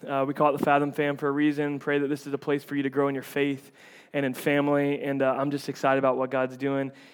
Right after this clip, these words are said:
in the house. Uh, I'm gonna dive right into the text here in just a moment, but I wanna make sure you know about something,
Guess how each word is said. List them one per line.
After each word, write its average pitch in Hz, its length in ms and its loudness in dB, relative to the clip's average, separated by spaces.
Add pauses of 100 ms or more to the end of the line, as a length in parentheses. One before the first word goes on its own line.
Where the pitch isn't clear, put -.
(100)
in 139 140 -2
the 139 80 0
house. 135 480 2
Uh, 139 60 0
I'm 139 200 4
gonna 208 120 6
dive 175 220 8
right 165 200 8
into 160 140 4
the 151 80 2
text 160 340 2
here 156 140 4
in 147 80 0
just 151 160 -2
a 160 40 -2
moment, 156 400 4
but 160 120 4
I 156 80 6
wanna 220 160 6
make 202 160 4
sure 180 180 4
you 165 140 2
know 160 260 6
about 147 320 4
something, 151 400 -2